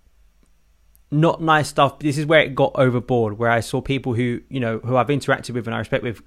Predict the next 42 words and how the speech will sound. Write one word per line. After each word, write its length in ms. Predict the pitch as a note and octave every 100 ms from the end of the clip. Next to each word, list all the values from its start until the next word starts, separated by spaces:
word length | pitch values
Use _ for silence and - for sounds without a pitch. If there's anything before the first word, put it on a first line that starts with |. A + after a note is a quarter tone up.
| _
labelling 440 | B2 B2 B2+ B2+
Frank 240 | B2 C3 A#2
Lampard 520 | A#2+ A#2 A2 A2+ G2 -
a 40 |
liar. 520 | A2+ A2+ G#2+ G#2 A2 G#2+ - - - _ _ _
And 120 | A#2+
it's 120 | C3
just, 380 | - D3+ - - - _ _ _ _ _
it 120 | D3+
gets 200 | D3+ E3+
to 60 | -
a 40 |
point 220 | D#3 E3 C3+
where 80 |
you 60 | C#3
just 140 | B2+
think, 300 | - C#3 - - _ _ _ _ _ _ _ _ _ _ _ _ _ - - - - - -
it 180 | D3+ C#3+
made 400 | F3 F3+ F3+ -
me 160 | E3+
more 160 | D#3 D3
like, 260 | C#3 C3+ D#3
it's, 180 | C#3+
it's 180 | D3 C#3+
one 100 | E3+
of 60 | D#3
these 100 | C#3+
things 160 | D3+
on 60 | C3
social 260 | C3 A#2+ B2+
media, 180 | A#2+ A#2+
you 200 | B2+ C3+
get 160 | D#3
entrenched 480 | D3+ C#3+ - D3 C#3+
in 80 | C#3
your 160 | C3
own 120 | C3+ B2
beliefs, 400 | C3+ C#3 A2+ -
right? 180 | A#2+
So 120 | - C3+
I 120 | C3+
go, 320 | C3 C3 B2